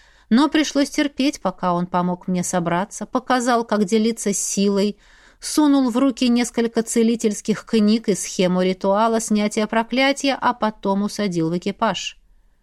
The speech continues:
Общество брата доставляло физический дискомфорт, и я пока не знала, насколько сильно повредят мне его приказы.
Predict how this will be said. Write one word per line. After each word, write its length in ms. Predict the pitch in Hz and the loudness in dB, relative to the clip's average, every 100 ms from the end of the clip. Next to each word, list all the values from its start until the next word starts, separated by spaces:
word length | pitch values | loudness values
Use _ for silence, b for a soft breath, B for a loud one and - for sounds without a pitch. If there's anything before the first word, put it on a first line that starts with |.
| _ _ _ | _ _ _
Общество 800 | - 302 294 - 262 - 220 240 | 2 2 2 -2 -2 -2 0 0
брата 580 | 214 214 269 269 277 277 | 2 2 2 2 2 0
доставляло 720 | 233 240 - 233 226 233 226 | 0 -2 -2 -2 0 0 0
физический 720 | 226 247 233 233 214 - 208 | -2 -2 0 -2 -4 -2 -4
дискомфорт, 920 | 190 185 - 190 185 - 180 165 - B B B | -2 -4 -2 -2 -2 -4 -6 -8 -12 B B B
и 80 | |
я 180 | 220 214 | 0 0
пока 280 | 214 208 208 | -2 -4 -2
не 140 | 208 | -2
знала, 400 | 196 196 196 208 | 0 0 0 0
насколько 480 | 214 220 - 226 247 | 0 0 -2 -4 -4
сильно 400 | 240 - 277 240 | -2 -2 0 0
повредят 580 | 226 208 208 185 190 185 | -2 -2 -2 0 -2 -2
мне 180 | 202 202 | -2 -2
его 220 | 202 196 | -2 -4
приказы. 680 | 202 220 254 240 170 170 | -4 -2 0 0 -2 -10